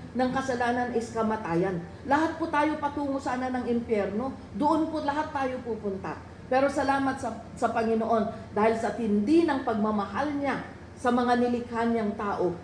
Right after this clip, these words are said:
ibinigay po niya ang kanyang bugtong na anak, walang iba kundi ang ating Panginoong Jesus. Siya po ang namatay sa cross para ikaw at ako ay hindi pumapunta sa impyerno. Kaya ito po ang gamit,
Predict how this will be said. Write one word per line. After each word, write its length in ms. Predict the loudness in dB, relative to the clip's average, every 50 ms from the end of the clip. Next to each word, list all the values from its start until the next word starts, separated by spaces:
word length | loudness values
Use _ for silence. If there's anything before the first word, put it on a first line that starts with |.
| -8 -4
ibinigay 640 | -2 0 2 2 2 2 2 4 4 4 4 4 2
po 140 | -2 -2 0
niya 260 | 0 0 0 -2 -2
ang 40 | -4 -6
kanyang 300 | -6 -4 -4 -4 -2 -2
bugtong 480 | -2 -2 -2 -4 -4 -4 -4 -2 -4
na 100 | -4 -2
anak, 320 | -2 -2 -2 -2 -2 -4 -8 -12 -14 -8 2
walang 320 | 4 6 6 8 6 4 4 2
iba 260 | 2 2 2 2 0 0 0
kundi 400 | 0 2 2 2 2 0 -2 -2
ang 160 | -4 -4 -4
ating 320 | -2 -2 -2 -2 -2 -4 -4 -6
Panginoong 480 | -6 -6 -4 -6 -6 -6 -8 -8 -8 -8 -10
Jesus. 340 | -8 -8 -10 -10 -10 -12 -14 -16 -16 -12 -2
Siya 160 | 0 0 0 2
po 160 | 2 4 6
ang 160 | 6 6 6
namatay 400 | 4 4 2 0 0 0 0 0 0
sa 160 | 0 -2 -6 -4
cross 320 | -2 0 0 0 0 -2 -8 -14 -12 0 2
para 240 | 4 4 4 4 2
ikaw 320 | 0 -2 0 2 2 2 2
at 120 | 0 0 -2 -6 -8 -4
ako 400 | 0 2 4 4 4 2 0 -6 -12 -4 0
ay 140 | 0 2 4
hindi 320 | 2 2 2 0 0 -2
pumapunta 640 | -2 -2 -2 -2 -2 -2 -2 -2 -4 -4 -4 -4 -6
sa 160 | -6 -6 -4
impyerno. 640 | -2 -2 -2 -2 -2 -4 -4 -4 -8 -8 -10 -10 -10 -12 -14 -16 -16 -6 0
Kaya 240 | 4 4 6 4 4
ito 100 | 2 0 -2
po 100 | 0 0
ang 220 | 0 2 2 2 2
gamit, 420 | 2 2 2 2 2 0 0